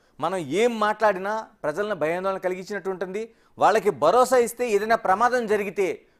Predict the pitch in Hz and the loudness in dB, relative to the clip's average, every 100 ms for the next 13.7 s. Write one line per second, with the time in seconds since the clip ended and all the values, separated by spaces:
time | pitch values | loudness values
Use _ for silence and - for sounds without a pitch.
0 | 165 190 175 247 247 240 196 196 233 214 | -4 0 2 0 -4 -4 -2 -2 -2 -4
1 | 196 190 175 175 170 170 165 - 139 147 | -2 -2 -4 -6 -6 -4 -4 -4 -8 -4
2 | 143 - 135 190 214 208 185 175 160 165 | -4 -2 -2 0 0 -4 -6 -6 -6 -6
3 | 156 156 147 170 123 _ _ - 110 202 | -4 -4 -4 -6 -8 _ _ -12 -10 -2
4 | - 254 170 214 214 202 190 180 170 165 | 4 4 4 2 2 -4 -6 -8 -8 -8
5 | 160 165 139 _ _ 131 135 127 135 160 | -4 -4 -4 _ _ -12 -10 -8 -8 -6
6 | 160 156 135 143 135 135 127 135 131 117 | -8 -6 -4 -4 -6 -10 -12 -16 -12 -8
7 | 135 175 160 180 - _ - 147 185 185 | -4 -4 -2 -4 -6 _ 0 2 2 0
8 | 160 147 143 165 190 185 180 175 170 165 | -4 -6 -6 -2 -2 -2 -4 -4 -8 -8
9 | 170 165 156 160 170 180 165 - _ 147 | -6 -4 -4 -4 -6 -4 -6 -8 _ -6
10 | 165 170 185 170 160 180 202 170 202 190 | -2 0 0 -2 -2 -2 0 -2 -4 -8
11 | 156 - 208 190 180 175 165 170 165 143 | -6 -4 -4 -4 -6 -6 -6 -8 -6 -4
12 | 123 101 _ _ - 147 160 175 247 254 | -4 -6 _ _ -8 -4 -2 -2 2 4
13 | 226 196 156 123 135 143 | 4 2 0 -2 -2 -4